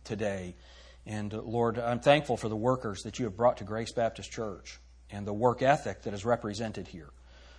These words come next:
Lord, help us to understand the, that that is part of your plan. And, uh, Lord, help us to have your understanding of this subject today. In Jesus' name, amen. So Marx had this,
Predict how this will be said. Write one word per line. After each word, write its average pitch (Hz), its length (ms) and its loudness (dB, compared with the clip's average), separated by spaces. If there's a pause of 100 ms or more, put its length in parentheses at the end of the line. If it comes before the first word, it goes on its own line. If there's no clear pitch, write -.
(240)
Lord, 117 180 0
help 135 200 10
us 139 120 6
to 151 100 6
understand 143 720 2 (140)
the, 113 360 -2
that 113 180 -4
that 165 160 10
is 185 120 4
part 185 240 10
of 131 100 0
your 110 100 -4
plan. 123 340 2 (680)
And, 95 300 -8
uh, 95 40 -8 (540)
Lord, 113 220 -2
help 123 220 4
us 113 100 0
to - 60 -12
have 107 180 0
your 135 220 6
understanding 113 500 0
of 101 80 -4
this 107 180 -6
subject 98 380 -4
today. 87 380 -8
In 90 100 -12
Jesus' 110 400 -6
name, 87 240 -8 (840)
amen. 127 580 6 (420)
So 170 320 12
Marx 254 360 12
had 196 280 12
this, 165 120 8